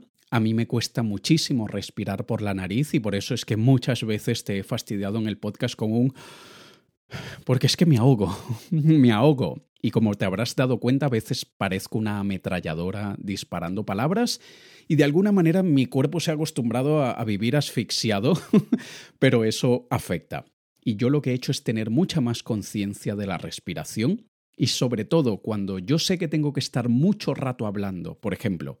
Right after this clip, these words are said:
antes de grabar un episodio del podcast, que hoy casualmente no lo he hecho y hoy especialmente estoy más ahogado que otros días, yo lo que hago es que me hago un puff de la bomba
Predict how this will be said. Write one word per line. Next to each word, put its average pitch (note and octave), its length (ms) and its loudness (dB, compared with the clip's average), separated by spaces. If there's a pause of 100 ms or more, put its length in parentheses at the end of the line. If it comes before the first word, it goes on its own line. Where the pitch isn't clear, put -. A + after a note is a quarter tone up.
antes G2+ 340 -4
de F2 100 -4
grabar E2 280 -4
un B2+ 100 0
episodio G2+ 480 -6
del E2+ 140 -6
podcast, - 580 -6 (400)
que - 100 0
hoy G2+ 120 2
casualmente A#2 640 0
no A2 160 4
lo C#3+ 180 4
he G2+ 80 2
hecho A2+ 240 -2
y G2 80 0
hoy G#2+ 160 2
especialmente A2 680 0
estoy G#2+ 200 0
más A2+ 260 2
ahogado G#2+ 400 0
que B2 100 0
otros G2+ 320 -4
días, A2+ 440 -2 (400)
yo A#2 120 0
lo D3 100 4
que C3 80 0
hago A#2+ 140 0
es C3 120 -2
que A#2+ 80 0
me G#2+ 120 0
hago G2+ 440 -2 (180)
un A2+ 400 -2
puff - 340 4 (160)
de G#2+ 140 -2
la F2+ 100 -2
bomba F#2+ 580 -4